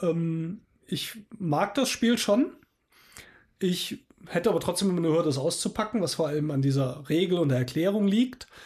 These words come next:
Ich glaube, ich hätte Bock, es halt einfach mal am Stück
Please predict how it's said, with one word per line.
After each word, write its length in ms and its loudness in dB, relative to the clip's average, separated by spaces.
Ich 140 -2
glaube, 260 4
ich 120 2
hätte 160 -2
Bock, 300 -2
es 80 -2
halt 160 2
einfach 360 -2
mal 160 2
am 100 0
Stück 380 -6